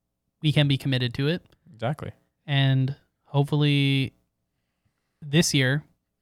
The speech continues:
Speaker 1: we can be committed to hopefully
Speaker 2: More.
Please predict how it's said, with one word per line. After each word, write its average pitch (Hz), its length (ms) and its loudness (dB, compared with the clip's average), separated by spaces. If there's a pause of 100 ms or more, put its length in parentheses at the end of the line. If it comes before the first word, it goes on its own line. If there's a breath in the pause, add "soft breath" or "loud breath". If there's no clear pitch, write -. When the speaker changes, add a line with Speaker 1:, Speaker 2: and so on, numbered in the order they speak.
(240)
Speaker 1:
we 143 120 -4
can 131 140 -2
be 131 140 2
committed 131 400 0
to 127 540 0 (220)
hopefully 135 840 -2
Speaker 2:
More. 117 320 -6